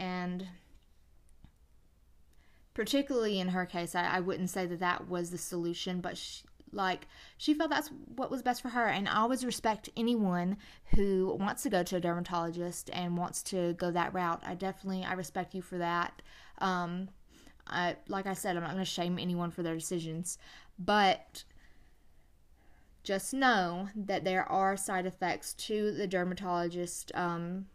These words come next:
treatment plan. And when you go to an esthetician, you're taking a little bit more of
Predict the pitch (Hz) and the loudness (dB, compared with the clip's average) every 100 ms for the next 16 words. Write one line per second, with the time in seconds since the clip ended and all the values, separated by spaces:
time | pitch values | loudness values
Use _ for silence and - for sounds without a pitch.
0 | - - 311 269 - 185 165 170 - 196 | -4 0 0 -2 -4 -4 -4 -8 -6 -2
1 | 196 190 202 208 226 247 320 254 240 240 | 0 0 0 2 0 0 0 0 0 -2
2 | 226 220 233 226 226 - - 190 202 226 | -4 -2 -4 -4 -8 -18 -8 -4 -2 -2
3 | 226 214 214 196 202 226 214 196 190 190 | -2 0 2 2 2 0 -2 0 0 0
4 | - 185 180 180 | 0 2 2 0